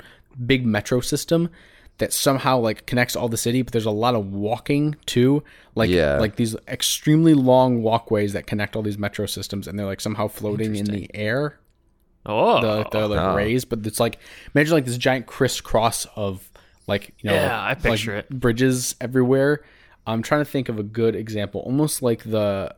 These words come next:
Speaker 1: uh, you know, Harry Potter and, like, the bridges that move. But
Speaker 3: Yeah,
Speaker 1: imagine
Speaker 3: the
Speaker 1: super futuristic and not moving.
Speaker 3: changing
Speaker 1: It's just,
Speaker 3: staircase.
Speaker 1: it just feels like everything's,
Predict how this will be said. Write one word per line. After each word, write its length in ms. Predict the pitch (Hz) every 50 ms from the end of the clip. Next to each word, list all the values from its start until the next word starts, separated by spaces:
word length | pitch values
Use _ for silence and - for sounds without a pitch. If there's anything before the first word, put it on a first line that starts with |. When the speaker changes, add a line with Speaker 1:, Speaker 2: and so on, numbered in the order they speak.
| _ _
Speaker 1:
uh, 220 | - 101 95 95 85
you 80 | 69 131
know, 120 | 131 123 107
Harry 220 | - 113 117 113
Potter 480 | - - 107 104 113 113 110 101 - _ -
and, 160 | - 107 101
like, 260 | 101 98 98 - -
the 120 | - 107 101
bridges 400 | 98 - 107 107 95 104 107 101
that 120 | 104 92 87
move. 340 | 101 101 101 104 113 123 - - -
But 80 | - 139
Speaker 3:
Yeah, 140 | 135 131 123 117
Speaker 1:
imagine 200 | 107 104 110 110
Speaker 3:
the 60 | 104 101
Speaker 1:
super 200 | - - 113 107
futuristic 720 | 113 120 113 - 107 104 107 - - 120 120 120 - - _ _ _ - _ -
and 120 | 110 101
not 180 | 101 101 - -
moving. 280 | 120 123 120 131 131 113
Speaker 3:
changing 100 | - 101
Speaker 1:
It's 100 | 110 -
just, 160 | 110 107 107
Speaker 3:
staircase. 300 | - - 117 120 123 127
Speaker 1:
it 20 | 120
just 140 | 120 -
feels 200 | - 147 143 131
like 140 | 120 117 113 -
everything's, 680 | 123 117 117 110 - 117 113 110 110 104 - - -